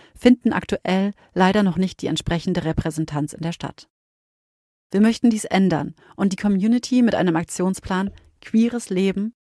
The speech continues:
der ausreichend finanzielle Mittel enthält, dazu befähigen, für diese Repräsentanz zu sorgen und weiterführende Strukturen auszubauen.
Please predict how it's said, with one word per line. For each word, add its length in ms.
der 180
ausreichend 540
finanzielle 480
Mittel 240
enthält, 500
dazu 300
befähigen, 600
für 340
diese 300
Repräsentanz 680
zu 100
sorgen 480
und 200
weiterführende 640
Strukturen 640
auszubauen. 840